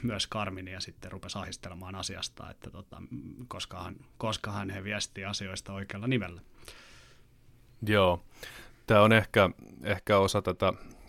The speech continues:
Speaker 2: amerikkalaisten toimintakulttuuria, en tiedä. Se, mikä tästä tekee sinänsä haastavan, on se, että tää Evil Corpin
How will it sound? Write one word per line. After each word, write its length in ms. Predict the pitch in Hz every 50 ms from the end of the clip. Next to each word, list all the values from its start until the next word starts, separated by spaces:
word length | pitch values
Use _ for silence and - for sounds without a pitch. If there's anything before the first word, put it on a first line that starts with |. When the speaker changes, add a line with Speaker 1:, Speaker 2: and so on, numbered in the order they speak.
| - -
Speaker 2:
amerikkalaisten 840 | - 98 95 92 87 87 - _ - 95 92 92 92 - - 98 92
toimintakulttuuria, 1040 | - 98 95 95 95 90 - 92 - 98 98 95 - - - 101 101 101 101 98 95 - - - - - - -
en 160 | 87 - -
tiedä. 340 | - - 101 101 98 98 92 - - - - - - - -
Se, 120 | - 120
mikä 180 | 117 113 - 110
tästä 200 | 110 101 - -
tekee 320 | - 107 - - 107 101
sinänsä 360 | 98 120 110 107 101 95 98 95
haastavan, 720 | - - - 107 101 98 - - - 101 95 92 90 90
on 100 | 90 92
se, 180 | - - 101 95
että 200 | 92 - 104 95
tää 200 | - 101 95 95
Evil 280 | 101 104 98 98 92
Corpin 500 | - - 98 95 - - - 95 92 90